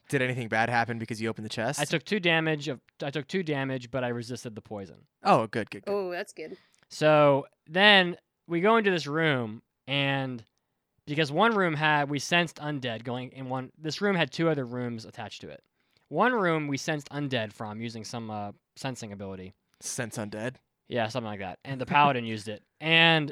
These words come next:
Speaker 2: we were like, "Well, we barely killed the first undead, so maybe we should check the other room first."
Speaker 1: Yeah. You don't wanna, like, there, there are horror stories of people, like, wandering into areas that they should not be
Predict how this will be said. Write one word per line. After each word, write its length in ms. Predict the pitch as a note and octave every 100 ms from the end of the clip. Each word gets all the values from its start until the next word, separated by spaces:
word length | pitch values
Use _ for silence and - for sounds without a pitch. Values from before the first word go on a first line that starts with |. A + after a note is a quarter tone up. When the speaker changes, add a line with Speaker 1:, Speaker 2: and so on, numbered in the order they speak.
| -
Speaker 2:
we 80 | D#3+
were 60 | D#3+
like, 120 | D3
"Well, 100 | D3+ D#3+
we 100 | A3+
barely 320 | G3 G3 E3+
killed 240 | - D#3+
the 60 | C3
first 300 | - D#3+ C#3
undead, 380 | A#2 G#2+ G2 G2 A#2+ _
so 140 | -
maybe 120 | D#3+
we 100 | G3+ G3
should 120 | D#3
check 200 | F3+ C#3
the 80 | C3+
other 140 | C3+
room 180 | B2 A2+
first." 340 | - A#2 F#2+ B2+
Speaker 1:
Yeah. 880 | C3+ C3+ C3 B2+ A#2+ A#2 A2+ A2 F2 - -
You 160 | D#3+ E3
don't 180 | F3+ E3+
wanna, 400 | E3 D#3 D3 C#3+
like, 220 | C#3+ C#3
there, 220 | D3+ E3 D3
there 200 | D#3 E3
are 40 | D3
horror 300 | D3+ C#3+ C3+
stories 360 | - C#3 C3+
of 80 | B2
people, 300 | - C3+ B2+
like, 160 | A#2+ A2+
wandering 460 | B2 C3+ C3+ C3
into 180 | B2 G#2+
areas 320 | B2 B2+ A#2
that 100 | - -
they 120 | C#3+
should 220 | - A#2
not 240 | B3 B2
be 340 | C3+ B2+ A2